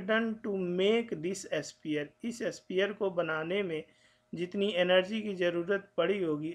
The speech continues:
और यही इसकी सेल्फ एनर्जी है मेरे प्यारे बच्चों, या पोटेंशियल, एक ही से एनर्जी में फॉर्म में है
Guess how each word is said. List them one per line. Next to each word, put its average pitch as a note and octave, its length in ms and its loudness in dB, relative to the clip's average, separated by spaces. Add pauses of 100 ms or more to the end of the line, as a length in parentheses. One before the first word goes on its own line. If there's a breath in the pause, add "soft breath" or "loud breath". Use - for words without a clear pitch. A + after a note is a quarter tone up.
और E3 160 2
यही F3+ 420 0 (100)
इसकी D3+ 360 -8
सेल्फ D3 480 -2 (640 soft breath)
एनर्जी D3+ 440 -2
है C#3+ 100 -2
मेरे C#3+ 240 -4
प्यारे C#3 280 -6
बच्चों, C3+ 340 -10 (480)
या F#3 160 6 (280)
पोटेंशियल, F3 640 -2 (100)
एक F3 220 -4
ही G3+ 60 -6
से G3+ 140 -4
एनर्जी F#3+ 400 2
में F#3+ 220 -4
फॉर्म F#3 240 0
में F#3+ 120 -2
है A#3+ 140 -4